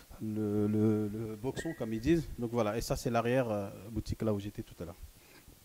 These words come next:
Vous avez vu, donc c'est vraiment des espaces, euh, euh, des espaces de travail, euh, machallah. Voilà, donc on va aller à l'étage. On va aller à l'étage. Et donc là, je vous montre la, les infrastructures. Et, euh, donc dans la suite de la formation,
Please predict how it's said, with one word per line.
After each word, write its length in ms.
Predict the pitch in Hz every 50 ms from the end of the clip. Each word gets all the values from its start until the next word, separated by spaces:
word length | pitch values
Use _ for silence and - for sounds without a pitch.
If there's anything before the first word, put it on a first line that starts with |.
| - - - - - - - - -
Vous 120 | - 107 107
avez 100 | 123 120
vu, 100 | 135 143
donc 160 | 120 110 -
c'est 120 | - 113
vraiment 280 | 104 104 120 131 143 143
des 180 | 123 113 104 107
espaces, 400 | 107 - - - - - - -
euh, 180 | 107 95 92 - - - - - - - - - - - - 87
euh, 340 | 80 73 71 78 80 76 95
des 220 | 98 117 110 101
espaces 380 | 104 - - - 117 113 - -
de 220 | 117 113 95 98
travail, 580 | - - - - 104 95 104 110 113 117 110 104
euh, 240 | 98 98 95 95 95 90 - - - - - - - - - - - - - - - - - - - - - - - - - - -
machallah. 460 | 101 107 107 - - 113 104 95 95 95 - - - - - - - - - -
Voilà, 260 | - 101 107 139 147 - - - - - -
donc 160 | - 135 - -
on 40 | 135
va 100 | 135 131
aller 100 | 127 127
à 60 | 123
l'étage. 460 | 131 131 - 185 196 208 - - - - - - - - - - - - - - - - - - - - - - - - - - - - - -
On 60 | 117
va 120 | 110 113
aller 100 | 107 107 110
à 20 |
l'étage. 400 | 107 101 - - 143 160 156 - - - - - - - - - -
Et 80 | 139 135
donc 220 | 131 190 185 -
là, 100 | 202 202
je 60 | 170
vous 80 | 156 170
montre 260 | 175 175 165 - -
la, 120 | 170 165
les 240 | 156 151 147 147 139
infrastructures. 680 | 160 151 - - 156 - - 170 151 - - 233 233 - 156
Et, 300 | 147 147 139 143 139 131
euh, 280 | 127 127 127 131 123
donc 200 | 123 131 131 127
dans 100 | 117 123
la 80 | 123 117
suite 180 | - - 147
de 80 | 131 135
la 80 | 131 117
formation, 480 | - - 131 120 113 - - 185 170